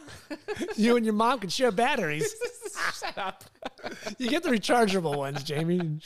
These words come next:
Speaker 2: charge
Speaker 1: That's the
Speaker 2: them.
Speaker 1: way to do it.
Speaker 2: Yeah, at night,
Speaker 1: Yeah.
Speaker 2: you just let 'em charge next to your phone and everything else. Then you wake up in the morning, you put 'em in. And,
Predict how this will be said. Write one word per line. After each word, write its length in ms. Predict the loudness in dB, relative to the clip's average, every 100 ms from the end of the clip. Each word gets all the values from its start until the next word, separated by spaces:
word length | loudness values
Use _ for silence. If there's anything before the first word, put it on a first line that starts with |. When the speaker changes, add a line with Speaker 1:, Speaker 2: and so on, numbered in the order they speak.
| -12
Speaker 2:
charge 180 | -2 0
Speaker 1:
That's 120 | 0
the 60 | -2
Speaker 2:
them. 80 | -4
Speaker 1:
way 120 | -4
to 100 | -4
do 180 | -6 0
it. 40 |
Speaker 2:
Yeah, 180 | 4 4
at 120 | 0
night, 200 | 0 2
Speaker 1:
Yeah. 80 | 0 -4
Speaker 2:
you 80 | -8
just 120 | -2
let 100 | 0
'em 120 | 0
charge 320 | 2 2 2 -2
next 180 | -4
to 100 | 0
your 120 | 0 0
phone 580 | 2 4 6 4 2 -4 -16 -10 0
and 60 |
everything 360 | 2 2 0 -2
else. 360 | 0 -2 -4
Then 140 | -8 -10
you 80 | -6
wake 200 | -6 -4
up 120 | -6
in 60 |
the 60 | -6
morning, 300 | -6 -6 -8
you 60 | -12
put 180 | -10 -10
'em 100 | -10
in. 200 | -10 -12
And, 100 | -14